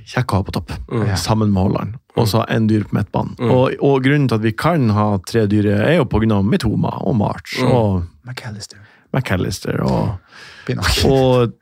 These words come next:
Speaker 1: Ton-,
Speaker 2: <laughs>
Speaker 1: To-, Tony. Men,
Speaker 3: Ja.
Speaker 1: ehm, jeg synes, jeg synes Watkins er artig.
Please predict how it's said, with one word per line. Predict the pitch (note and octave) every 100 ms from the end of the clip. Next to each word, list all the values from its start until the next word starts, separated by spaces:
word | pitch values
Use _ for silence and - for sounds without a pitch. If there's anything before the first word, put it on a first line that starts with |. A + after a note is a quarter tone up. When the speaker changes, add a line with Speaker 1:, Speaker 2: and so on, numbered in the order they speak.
| -
Speaker 1:
Ton-, | C3 A#2+ A#2 -
Speaker 2:
<laughs> |
Speaker 1:
To-, | C3 - -
Tony. | B2+ A#2+ A2
Men, | B2+ D3+ B2+
Speaker 3:
Ja. | A#2+
Speaker 1:
ehm, | C#3 C3+ C3+ C3+ - -
jeg | C#3+
synes, | D3 E3+ C#3
jeg | E3+ - D3+
synes | E3+
Watkins | D3+ E3 D#3+ A#2 G2+ - - -
er | B2 - _ -
artig. | - - -